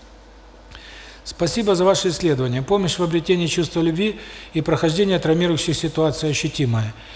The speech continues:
Как только решил посетить семинар, со следующего дня в течение трёх недель до сегодня геморрой с кровотечением.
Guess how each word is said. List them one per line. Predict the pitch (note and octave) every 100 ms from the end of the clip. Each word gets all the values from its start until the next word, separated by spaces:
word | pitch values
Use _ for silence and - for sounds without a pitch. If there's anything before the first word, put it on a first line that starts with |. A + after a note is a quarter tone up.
| - - -
Как | F#3+ F#3+
только | G3+ F#3+
решил | F#3+ D#3+ G3
посетить | F3+ F#3+ F#3 F3+
семинар, | - F3+ G3 G#3+
со | - D#3+
следующего | F#3 F3+ D#3 E3+
дня | E3+ G#3
в | G3+
течение | F3+ F3+ F3
трёх | D#3 F3 C#3
недель | E3 F#3 F#3
до | D#3
сегодня | - E3+ F#3+ E3+ D#3 - - - -
геморрой | D3 E3 F3 G3
с | -
кровотечением. | E3+ E3+ E3 D3+ D#3 B2+ A#2